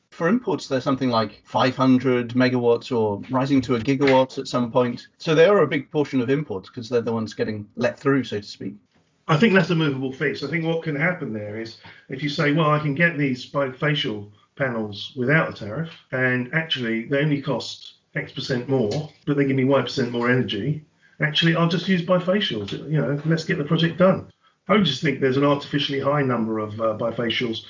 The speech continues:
Speaker 2: being imported into the States right now.
Speaker 1: Do you think that would decline if imports in general were loosened?
Speaker 2: It's difficult to say. Sometimes things are just done, aren't they? You,
Speaker 1: Mm.
Speaker 2: you know, we've tried them. Actually, they are good. Actually, we'll keep ordering them.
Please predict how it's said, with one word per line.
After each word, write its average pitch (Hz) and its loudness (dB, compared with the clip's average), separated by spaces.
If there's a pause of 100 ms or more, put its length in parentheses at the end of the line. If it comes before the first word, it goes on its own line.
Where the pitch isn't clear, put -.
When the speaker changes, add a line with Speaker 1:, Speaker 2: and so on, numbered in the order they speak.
(180)
Speaker 2:
being 120 0
imported 117 2
into 107 -4
the 107 -8
States - -6
right 110 -4
now. 107 -6 (1160)
Speaker 1:
Do 180 0
you 175 4
think 190 4
that 170 8
would 151 4
decline 156 2
if 139 -2
imports 147 0
in 127 4
general 139 2
were 120 6
loosened? 131 0 (200)
Speaker 2:
It's 247 4
difficult 240 6
to 165 0
say. 214 4
Sometimes 254 4
things 190 4
are 143 0
just 143 -4
done, 190 4
aren't 175 2
they? 110 -2
You, 151 0
Speaker 1:
Mm. 131 -4
Speaker 2:
you 175 2
know, 147 2
we've 151 0
tried 208 4
them. 202 6
Actually, 185 0
they 160 4
are 196 4
good. 151 2
Actually, 180 2
we'll 196 0
keep 170 0
ordering 135 6
them. 98 -6